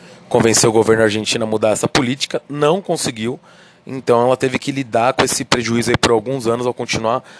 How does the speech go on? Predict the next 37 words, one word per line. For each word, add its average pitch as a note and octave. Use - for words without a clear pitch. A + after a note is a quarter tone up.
ao G#2+
comprar B2
carne B2+
até C3
de C3+
seus D3
concorrentes C#3+
da C#3
Argentina A#2
pra -
continuar A2+
a -
produzir. B2
Isso B2
levou C3+
ali C3+
a -
um B2+
prejuízo C3
contínuo D3+
nas C3+
operações B2
argentinas, B2
que -
também B2+
pareciam C3+
um C#3+
pouco D3+
mal C#3
geridas. A2
O -
fato F#3+
é G3+
que G3
a -
B E3+
R C#3